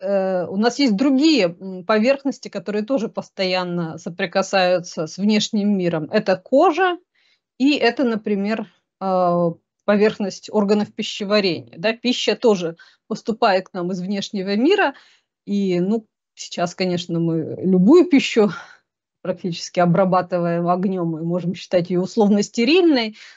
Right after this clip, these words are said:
но так было далеко не всегда. И значительную часть, и, и всё равно даже, так сказать, на поверхности самой приготовленной еды есть какие-то бактерии, вирусы, попавшие с того же воздуха. Но в случае кожи,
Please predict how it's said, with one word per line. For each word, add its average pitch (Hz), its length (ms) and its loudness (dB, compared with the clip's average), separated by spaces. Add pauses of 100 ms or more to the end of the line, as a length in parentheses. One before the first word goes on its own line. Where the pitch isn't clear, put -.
(120)
но 202 160 -2
так 208 260 0
было 208 200 0
далеко 196 380 -2
не 196 140 -2
всегда. 196 720 0 (580)
И 143 40 -16 (360)
значительную 175 760 0
часть, - 480 -2 (340)
и, 214 100 4
и 247 160 4
всё - 180 2
равно 220 300 2
даже, 170 300 -4
так 170 140 -16
сказать, 170 260 -14
на 185 120 -12
поверхности 196 580 -4
самой 185 360 0
приготовленной 202 760 2
еды 170 300 -4
есть 202 240 -6
какие-то 175 420 -8
бактерии, 185 560 2
вирусы, 185 480 -2
попавшие 170 760 -4 (100)
с - 120 -18
того 185 220 2
же 185 100 2
воздуха. 170 560 -2 (480)
Но 240 400 6 (720)
в - 60 -20
случае 262 400 0
кожи, 175 580 -2